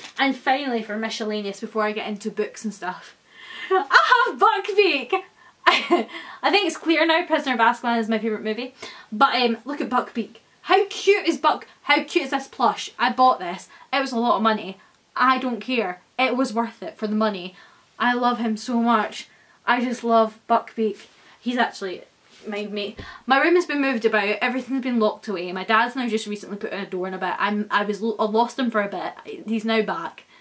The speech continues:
Finally, he can go back on my bed. <laughs> I used to collect cuddly toys, and then I put them all away,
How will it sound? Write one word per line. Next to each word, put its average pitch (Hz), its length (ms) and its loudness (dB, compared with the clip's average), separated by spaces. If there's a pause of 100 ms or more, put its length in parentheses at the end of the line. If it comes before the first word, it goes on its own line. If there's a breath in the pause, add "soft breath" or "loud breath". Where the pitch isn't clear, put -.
(280 soft breath)
Finally, 220 400 0
he 196 180 -12
can 208 100 -2
go 170 120 -2
back 185 420 -2
on 196 140 -4
my 180 80 -8
bed. 165 340 -10 (640 loud breath)
<laughs> - 460 -16
I - 960 0
used 349 200 4
to - 120 2
collect - 380 2
cuddly 220 280 -2
toys, 196 440 -2
and 214 180 -2
then 214 120 0
I 196 60 -4
put 226 200 -8
them 220 120 0
all 208 160 0
away, 190 380 -2